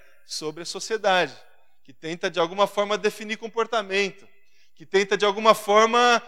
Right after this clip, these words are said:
proteger os seus integrantes. Existe alguma coisa escrita? Isso é lei, o que tá escrito. Há também a questão da moral.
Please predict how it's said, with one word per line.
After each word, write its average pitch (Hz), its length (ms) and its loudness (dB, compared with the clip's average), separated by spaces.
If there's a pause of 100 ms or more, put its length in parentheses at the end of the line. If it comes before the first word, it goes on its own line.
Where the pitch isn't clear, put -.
(240)
proteger 226 1300 4
os 170 120 -14
seus 196 260 -2
integrantes. 214 1080 -2 (880)
Existe 151 340 -4
alguma 190 340 4
coisa 160 280 -4
escrita? - 280 -16
Isso - 120 -8
é 226 80 -2
lei, 151 420 -8
o - 80 -20
que - 100 -20
tá 180 140 -6
escrito. - 420 -18 (640)
Há 233 140 10
também 247 400 6
a 247 80 4
questão 247 320 -2
da 254 100 4
moral. 226 720 10